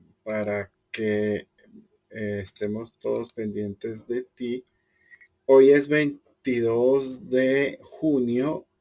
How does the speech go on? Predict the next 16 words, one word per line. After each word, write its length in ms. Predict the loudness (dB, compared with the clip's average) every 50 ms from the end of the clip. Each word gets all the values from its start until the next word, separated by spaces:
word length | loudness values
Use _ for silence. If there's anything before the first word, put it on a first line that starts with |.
| _ _ _ _ -2
y 120 | 0 2
el 120 | 2 2 0
próximo 480 | -2 -2 -2 -2 -2 -6 -6 -6 -4
sería 180 | -2 -2 -2 -2
entonces 420 | -4 -4 -6 -6 -6 -6 -8 -8 -8
el, 140 | -10 -10 -12 -20 _ _ -6
el 220 | -4 -4 -4 -4
seis 280 | -2 -2 0 0 0 0 -2
de 100 | -2 -2
julio, 400 | 0 -2 -2 -2 -2 -6 -10 -18 _ _ _ _ _ _ _ _ _ _ _ _ _ _ _ _ _ _ _ _ _ _ _ _ _ _ _
¿vale? 420 | -12 -8 -6 -4 -2 -2 -4 -4 -8 _ _ _ _ _ _ _ _ _ _ _ _ _ _ _ _ _ -6
Porque 240 | -4 -2 -2 -2 -2
el 60 | -4
veintinueve 560 | -4 -4 -6 -6 -6 -6 -4 -4 -4 -4 -6
tienes 340 | -6 -6 -6 -4 -6 -6 -6
reunión. 380 | -8 -6 -6 -4 -6 -6 -10